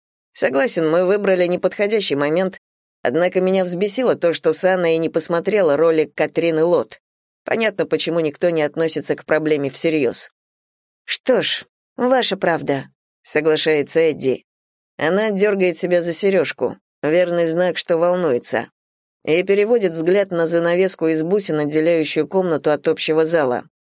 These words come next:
«Тот ещё выдался вечерок накануне, и не только из-за Регги. Как думаете, Фиби придёт? Я вчера немного перегнула».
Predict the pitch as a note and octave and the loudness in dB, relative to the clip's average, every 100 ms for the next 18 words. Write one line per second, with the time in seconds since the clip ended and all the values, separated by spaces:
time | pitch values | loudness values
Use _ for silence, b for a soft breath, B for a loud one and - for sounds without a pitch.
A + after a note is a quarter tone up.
0 | _ _ _ - C#4 F#3+ F3 F#3 F3+ F3 | _ _ _ 0 2 2 2 2 2 2
1 | F3 E3+ F3 - F#3+ G#3+ E3 D#3 D#3+ D3+ | 0 0 0 0 0 0 -2 -4 -2 -2
2 | D3+ D3 D3 D3 _ _ _ - F#3+ F#3 | -2 -2 -4 -8 _ _ _ -2 0 2
3 | F#3+ A3+ G3 F#3 F3 E3+ F#3+ G#3+ G#3 F3 | 2 0 2 0 2 2 2 2 0 0
4 | D3 C3+ _ _ _ _ _ _ - B3+ | -2 -2 _ _ _ _ _ _ -2 0
5 | G3+ F3 D#3 C#3+ - D3+ - B3+ G3 F#3+ | 2 2 2 0 -2 -2 0 0 0 0
6 | G3 G3 B3 - - _ _ _ - F#3 | 0 2 0 -2 -20 _ _ _ 0 0
7 | F#3+ G3 F#3+ F#3+ F#3+ F#3 F#3 F3+ F#3 F#3+ | 2 0 2 2 0 0 0 0 2 2
8 | F#3+ G3+ A#3 F3 C3+ | 2 2 2 0 -2